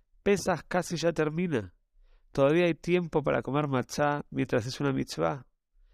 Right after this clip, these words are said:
Vengan todos, lavémonos las manos, hagamos un lejaim. Este es el momento de Seudas Moshiach, la comida de Moshiach. Como sabemos que el Baal Shem Tov reveló que esta comida,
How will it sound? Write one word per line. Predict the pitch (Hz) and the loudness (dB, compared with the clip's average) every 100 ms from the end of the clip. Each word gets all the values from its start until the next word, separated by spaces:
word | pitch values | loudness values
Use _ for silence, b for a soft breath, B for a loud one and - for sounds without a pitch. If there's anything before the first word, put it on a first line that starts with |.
| _ _ - | _ _ -2
Vengan | 156 196 180 143 123 | 0 0 0 -2 0
todos, | 165 165 131 104 - - _ | 4 4 4 -2 -8 -16 _
lavémonos | - 120 120 147 165 151 127 | -4 -2 0 0 2 0 0
las | 120 | 0
manos, | 117 127 120 120 - - - | 4 4 4 0 -6 -14 -6
hagamos | 123 113 147 143 - | 0 2 2 0 -2
un | 107 | -4
lejaim. | - 131 127 120 123 - _ _ _ _ _ | 0 2 2 0 -6 -14 _ _ _ _ _
Este | 175 165 165 | -2 -2 -2
es | 139 | -2
el | 120 | 0
momento | 113 113 135 131 120 131 123 | 0 2 2 0 0 2 2
de | - 113 | 0 -4
Seudas | - 120 139 147 139 | -2 0 2 2 0
Moshiach, | 135 131 165 156 135 - | -4 -4 -2 -2 -2 -4
la | 110 | -2
comida | 127 127 151 160 | -2 0 2 2
de | 147 | 2
Moshiach. | 139 - 156 - - - - - | -2 -2 0 0 -2 -12 -20 -18
Como | - 120 117 | -2 0 2
sabemos | 123 117 123 131 | 2 2 2 0
que | - | 0
el | 107 | 2
Baal | 107 | 0
Shem | - 131 135 | 0 -6 -2
Tov | 135 | 0
reveló | 117 113 127 135 127 - - - - - | 2 2 4 2 0 -8 -20 -20 -20 -10
que | - | -6
esta | - 120 | -2 0
comida, | 120 127 147 135 120 120 | 2 2 4 4 2 -2